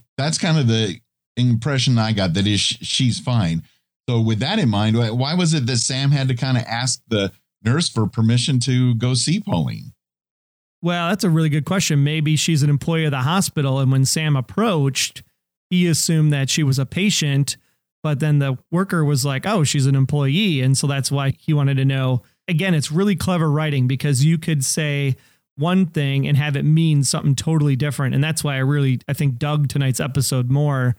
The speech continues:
Speaker 2: than some of the episodes this season.
Speaker 1: What really stood out for me on that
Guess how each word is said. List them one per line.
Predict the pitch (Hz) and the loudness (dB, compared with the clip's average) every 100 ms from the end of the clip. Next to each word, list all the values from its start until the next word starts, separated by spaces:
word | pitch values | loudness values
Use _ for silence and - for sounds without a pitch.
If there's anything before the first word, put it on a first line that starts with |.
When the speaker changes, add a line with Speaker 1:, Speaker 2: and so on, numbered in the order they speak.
| _ _ _ | _ _ _
Speaker 2:
than | 143 | -2
some | 135 143 | 2 2
of | 135 | 2
the | 135 | 0
episodes | - 135 131 117 | -2 -2 0 0
this | 123 - | 0 0
season. | 139 120 123 - _ _ _ _ _ - | 0 2 0 -2 _ _ _ _ _ -6
Speaker 1:
What | 135 | -2
really | 135 180 196 | 0 0 0
stood | - - 135 | -2 -2 -2
out | 131 131 117 _ _ _ | 0 -2 -2 _ _ _
for | 107 | 0
me | 135 123 92 82 90 | 2 2 0 -4 -6
on | 98 98 | 0 2
that | 95 95 | 2 0